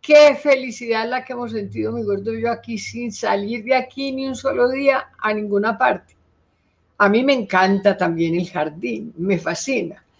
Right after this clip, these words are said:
Eh, y, y vivo feliz en esta casa, vivo feliz. Yo en el apartamento de Medellín nunca estoy, yo siempre estoy aquí. Yo vivo feliz,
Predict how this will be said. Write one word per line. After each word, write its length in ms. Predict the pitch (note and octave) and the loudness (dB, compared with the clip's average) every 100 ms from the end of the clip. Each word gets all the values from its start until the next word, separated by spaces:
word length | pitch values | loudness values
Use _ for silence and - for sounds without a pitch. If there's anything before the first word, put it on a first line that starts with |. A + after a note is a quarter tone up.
| _ _ _ _ | _ _ _ _
Eh, 560 | G#3 G#3 G3 F#3+ - - | 6 8 8 6 2 -2
y, 200 | A3+ G3 | -2 -2
y 100 | - | 0
vivo 260 | A3+ A3 B3 | 4 8 8
feliz 380 | B3 G#3 G3 F#3+ | 6 4 4 2
en 120 | A3+ | 2
esta 300 | A#3 - A#3 | 0 0 0
casa, 480 | - B3+ G3+ - - | 4 4 4 -4 -16
vivo 280 | F3 F#3+ A3+ | -4 4 4
feliz. 420 | A3+ G3+ A#3+ A#3 F3+ | 4 2 2 -2 2
Yo 240 | G#3+ G#3+ | 2 2
en 100 | A3 | 2
el 140 | B3 | 4
apartamento 500 | A#3 G3+ G3 G3 G3 | 4 4 4 2 2
de 100 | A#3 | 2
Medellín 240 | A3 G3+ A3 | 2 2 0
nunca 240 | A#3+ B3 | 2 0
estoy, 320 | A#3 - A3+ F#3 | 0 2 2 2
yo 100 | G3+ | 0
siempre 200 | A#3 A3+ | -2 0
estoy 220 | C4 A#3+ | 6 6
aquí. 340 | A3+ A#3+ F3 - _ _ _ _ _ | 4 -4 -4 -10 _ _ _ _ _
Yo 260 | G3 A#3 A3+ | 4 8 10
vivo 540 | C4 C4 B3+ - - | 8 8 8 8 2
feliz, 560 | - G3+ F3+ D#3 - | 2 4 4 -4 -10